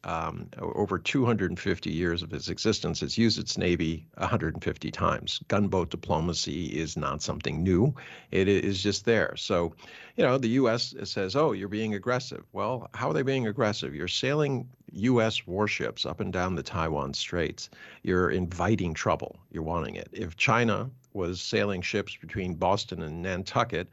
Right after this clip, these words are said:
I guarantee you the U S would be on war footing. And we saw that before in terms of what happened with Cuba. And, the, uh, you know, everything that <laughs> the Cuban Missile Crisis was the closest we came to a nuclear,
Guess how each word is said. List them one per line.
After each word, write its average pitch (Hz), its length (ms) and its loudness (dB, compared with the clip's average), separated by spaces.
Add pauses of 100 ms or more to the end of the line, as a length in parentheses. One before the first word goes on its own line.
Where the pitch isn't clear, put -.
(320)
I - 80 -12
guarantee 101 520 -2
you 92 200 0
the 82 120 -2
U 101 180 4
S 104 120 2
would 87 120 -8
be 98 100 -2
on 92 220 -2
war 104 240 4
footing. - 360 0 (140)
And 87 100 -8
we 92 120 -4
saw 123 320 2
that 85 200 -2
before 82 540 -4
in 80 140 -8
terms 82 320 -6
of 78 60 -8
what 80 160 0
happened 87 380 -2
with 98 140 -2
Cuba. 151 320 2 (220)
And, 87 220 -2
the, 85 80 -4 (440)
uh, 78 340 -2
you 87 60 -2
know, 85 240 -2
everything 90 380 4
that 80 240 2
<laughs> - 920 -4
the - 80 -4
Cuban 107 280 6
Missile 117 260 6
Crisis - 500 -2
was 87 120 -4
the 90 80 -10
closest - 400 -2
we 107 80 -2
came 101 320 -2
to 101 240 0
a 101 80 0
nuclear, 107 580 2